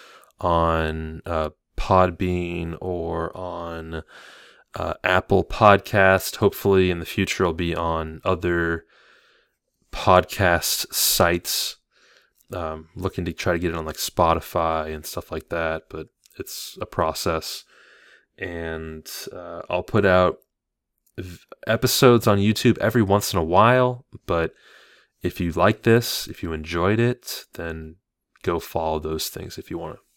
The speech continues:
listen to more. I'd like to thank my special guests, Aiden and Peter, for, uh, being on this episode. Is there anything you guys would like to, uh, shout out or make people aware of or anything?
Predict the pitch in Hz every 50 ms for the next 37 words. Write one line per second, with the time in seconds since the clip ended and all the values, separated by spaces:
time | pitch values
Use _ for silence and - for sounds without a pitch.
0 | _ - 98 101 95 - - - - - 87 87 87 85 85 - _ _ - -
1 | - - - - - - - _ - 98 95 - 92 - - 104 98 - - 98
2 | 87 87 82 - - - - 95 92 - - 92 87 82 - 101 101 107 107 -
3 | - - - - - - 95 98 98 92 95 92 90 - - 87 80 80 78 -
4 | - - - 131 120 113 113 110 110 - _ - - - - - - _ _ _
5 | _ _ - - - 87 80 80 78 78 78 78 78 - - - - - - 87
6 | 87 80 78 78 _ _ - 92 92 87 85 82 80 82 - - 117 110 - 117
7 | - - 120 107 104 101 98 98 98 95 - _ _ _ _ _ - _ _ _
8 | _ _ _ - 92 87 90 90 95 90 - - 95 87 87 87 90 92 - 95
9 | 92 92 87 87 87 87 87 85 92 92 90 82 87 87 87 85 85 _ - -
10 | - - 95 90 87 85 87 87 85 85 82 82 82 82 82 - 90 87 85 85
11 | 82 80 - - - - 95 87 87 90 87 87 90 95 95 87 85 80 80 78
12 | - _ _ _ _ _ - 90 82 82 - - - 92 - 98 87 85 80 82
13 | 82 87 90 90 92 92 92 90 90 87 87 90 92 - - 98 98 104 107